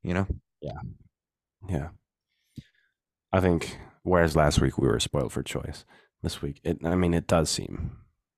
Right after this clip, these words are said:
Speaker 2: seem pretty, I think the, the general rule is if Haaland is playing, like, a bottom half team at home, it's gonna be Haaland no matter what.
Speaker 1: Yeah, yeah. I don't think there's any way around that, really.
Speaker 2: Yeah.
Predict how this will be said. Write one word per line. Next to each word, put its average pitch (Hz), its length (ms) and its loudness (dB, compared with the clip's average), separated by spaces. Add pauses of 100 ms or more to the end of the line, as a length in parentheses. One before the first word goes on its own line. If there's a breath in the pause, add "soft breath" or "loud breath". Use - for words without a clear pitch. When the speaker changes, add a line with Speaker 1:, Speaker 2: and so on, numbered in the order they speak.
(420)
Speaker 2:
seem 71 240 -2
pretty, 73 340 0
I 92 80 0
think 104 200 2
the, 92 280 4
the 95 100 2
general 90 420 6
rule 85 240 4
is - 180 -12
if - 160 -14
Haaland 73 320 -4
is - 80 -10
playing, - 400 -6
like, 50 220 -10
a - 20 -4
bottom 64 300 0
half 71 180 -4
team 69 220 -2
at 67 160 -2
home, 76 320 -2
it's - 160 -10
gonna 69 160 -6
be 73 140 -4
Haaland 71 320 -2
no 64 120 -6
matter 64 220 -4
what. 50 180 0 (580)
Speaker 1:
Yeah, 95 360 2 (100)
yeah. - 160 -14 (140)
I 95 60 -4
don't 95 100 2
think 87 140 -4
there's - 120 -10
any 57 180 -6
way 60 100 -4
around 58 260 -4
that, 50 180 -2
really. 50 260 0 (600)
Speaker 2:
Yeah. 73 220 -2